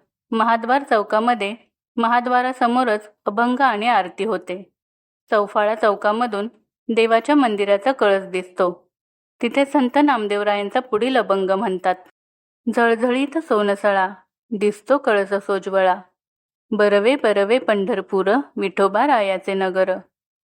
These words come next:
हे माहेर संतांचे, नामया स्वामी केशवाचे. नगर प्रदक्षिणा पूर्ण झाल्यावर पालखी आपापल्या मठामध्ये परत येते.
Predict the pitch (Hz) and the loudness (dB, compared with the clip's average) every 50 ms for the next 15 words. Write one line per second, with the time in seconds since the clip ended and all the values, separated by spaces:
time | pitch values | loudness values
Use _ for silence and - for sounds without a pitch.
0 | _ _ - 240 254 262 240 208 196 190 202 202 196 202 208 208 214 202 190 180 | _ _ -2 0 2 2 4 2 2 0 -2 -4 -4 -4 -2 0 0 -2 0 0
1 | - 190 190 185 180 - 202 247 294 - _ _ _ _ _ _ _ _ _ - | 0 -2 -2 -2 -4 -6 -6 -6 -8 -10 _ _ _ _ _ _ _ _ _ -2
2 | 214 208 202 202 196 196 196 202 220 277 294 - 247 214 202 202 202 190 - 202 | 0 2 2 2 2 0 -2 -2 -2 -2 -2 -2 -2 0 0 -2 -4 -6 -6 -6
3 | 190 202 - 202 185 185 185 185 185 - 185 185 180 185 _ _ _ _ _ _ | -6 -6 -4 -4 -2 0 0 -2 -2 -6 -8 -8 -8 -10 _ _ _ _ _ _
4 | _ _ _ _ _ _ _ 240 233 226 226 214 247 254 277 269 285 269 262 247 | _ _ _ _ _ _ _ -2 0 0 0 2 0 0 0 0 0 0 0 0
5 | 247 247 254 - 254 254 269 262 247 233 208 208 208 208 202 247 240 220 226 240 | -2 -2 -4 -2 -2 -2 0 0 0 -2 -2 0 0 0 0 0 0 2 2 2
6 | 240 226 202 208 220 233 - _ _ _ _ _ _ - 226 214 208 208 208 - | 2 2 0 -2 -2 -6 -16 _ _ _ _ _ _ -2 -2 -2 -2 -4 -6 -2
7 | 277 269 247 208 - - 208 202 - 214 233 262 247 220 214 - 220 202 202 202 | 0 0 0 0 -2 -2 -2 -2 -2 -2 -2 0 0 0 0 -2 -2 -2 -2 -2
8 | 196 226 247 - 214 196 190 185 190 185 180 180 - 185 180 | -2 -2 -2 0 0 2 2 0 -2 -4 -8 -8 -8 -10 -12